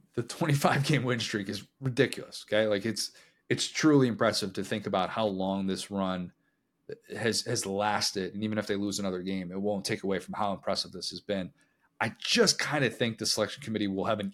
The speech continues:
easier time justifying that because Ohio State has the quality wins. And if you're saying, "Well, you can't put Ohio State above Michigan,"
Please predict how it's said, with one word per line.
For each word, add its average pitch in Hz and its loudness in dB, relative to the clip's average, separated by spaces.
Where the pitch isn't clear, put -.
easier 120 2
time 101 0
justifying 95 0
that 85 -4
because 113 2
Ohio 104 4
State 95 0
has 104 0
the 98 -4
quality 92 -2
wins. 87 -8
And 98 -6
if - -10
you're 98 -4
saying, 113 0
"Well, 117 4
you 101 -2
can't 110 -4
put 101 -2
Ohio 110 2
State 110 2
above - -2
Michigan," 85 -4